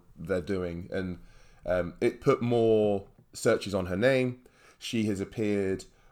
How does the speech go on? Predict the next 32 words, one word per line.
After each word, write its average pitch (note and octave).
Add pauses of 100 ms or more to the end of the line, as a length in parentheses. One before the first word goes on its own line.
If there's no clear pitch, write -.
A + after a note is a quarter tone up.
on G2+
just A#2
as G#2+
many A2
and G#2+
more G#2+ (360)
varied A2+ (120)
talk G#2
shows. G#2+ (280)
Um, F2+
she's A2
been G#2+
praised G#2+
by G2
people G#2
from G2 (140)
who A2+
would G2
label G#2
themselves G2
to G2+
the G2
right A#2
of G#2+
the G#2+
political, G#2 (600)
um, F#2+
spectrum G2+
and G2
to -
the F#2+
left. A2